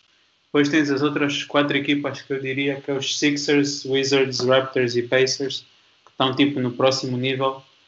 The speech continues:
E depois tens as duas equipas que estão mais perto assim dos playoffs, Hawks, Magic, se calhar. Depois tens outras,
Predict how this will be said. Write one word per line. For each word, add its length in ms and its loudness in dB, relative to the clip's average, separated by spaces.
E 80 0
depois 240 6
tens 140 4
as 120 2
duas 180 4
equipas 240 2
que 60 -4
estão 140 -2
mais 180 0
perto 280 2
assim 200 0
dos 140 -4
playoffs, 640 2
Hawks, 760 -2
Magic, 480 -2
se 100 -10
calhar. 460 0
Depois 260 -6
tens 220 -6
outras, 460 -6